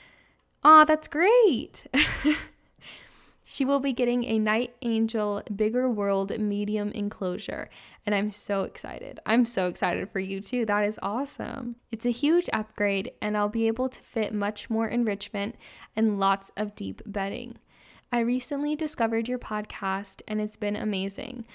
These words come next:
I haven't really had access to social media, so it's so cool to be able to hear what's going on in the hamster community. I enjoy hearing about new boredom breakers.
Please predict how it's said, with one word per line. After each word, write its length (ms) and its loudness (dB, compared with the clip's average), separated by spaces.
I 100 -2
haven't 420 0
really 380 2
had 380 -4
access 640 -6
to 120 -2
social 400 -2
media, 600 0
so 240 0
it's 240 -2
so 240 0
cool 420 -4
to 140 -10
be 180 -4
able 220 -2
to 140 -4
hear 420 -2
what's 300 -4
going 300 -4
on 220 -2
in 140 -8
the 80 -4
hamster 400 -6
community. 640 -4
I 100 0
enjoy 480 0
hearing 400 0
about 480 -2
new 240 0
boredom 340 0
breakers. 440 -4